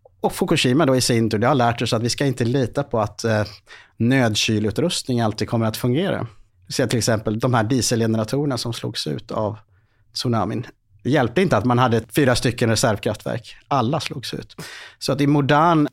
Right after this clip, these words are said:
utformning av nya kärnkraftverk så säger vi att vi ska inte förlita oss på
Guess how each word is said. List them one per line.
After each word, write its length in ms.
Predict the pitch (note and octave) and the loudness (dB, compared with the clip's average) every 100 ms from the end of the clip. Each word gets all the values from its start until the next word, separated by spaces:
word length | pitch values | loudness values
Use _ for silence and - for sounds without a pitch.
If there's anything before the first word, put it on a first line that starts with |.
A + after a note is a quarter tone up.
| - | -2
utformning 600 | A#2+ - A#3 G3 A2 - | -2 0 0 0 -2 -6
av 220 | A#1 - | -10 -2
nya 200 | D#3+ D3+ | 0 0
kärnkraftverk 640 | D3+ C3+ A#2+ - A#2 A#2 - - _ _ _ | 0 -2 -2 -2 -2 -4 -12 -20 _ _ _
så 300 | - B2 - | -2 -2 -2
säger 320 | - C#3 C#3 | -2 0 2
vi 100 | B2+ | 2
att 100 | A2 | 0
vi 80 | A#2+ | -2
ska 140 | - | 0
inte 160 | C#3+ A#2+ | -2 -2
förlita 580 | - A#2+ A#2 D#3+ D#3+ C#3+ | -2 -2 0 -2 -2 -4
oss 200 | - - | -4 -4
på 320 | - G#2 G2+ | -4 -4 -6